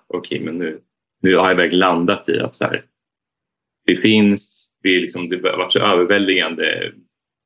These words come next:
kvitton på att det, det faktiskt finns det här, eh, som man inte riktigt kan ta på, på samma sätt, det här andliga, det här inombords och, och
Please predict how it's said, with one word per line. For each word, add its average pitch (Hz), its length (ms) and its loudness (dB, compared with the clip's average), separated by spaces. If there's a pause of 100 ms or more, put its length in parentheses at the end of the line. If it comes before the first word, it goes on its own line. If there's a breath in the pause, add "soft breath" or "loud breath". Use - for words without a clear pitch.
(140)
kvitton 104 600 0
på 92 80 -4
att - 220 -6 (160)
det, 78 380 -2
det 90 100 -4
faktiskt 85 360 -6
finns 101 420 2 (600)
det 92 80 2
här, 82 200 0 (240)
eh, - 80 -12 (120)
som - 180 0
man 92 100 4
inte 90 160 0
riktigt 90 300 -6 (120)
kan 90 200 -2
ta 104 300 -2
på, - 160 0
på - 80 -2
samma 76 280 -4
sätt, - 260 -10
det 82 60 -6
här 76 120 -2
andliga, 78 500 -2 (380)
det 85 60 0
här 82 120 2
inombords 80 720 0
och, - 360 -4
och 78 460 -8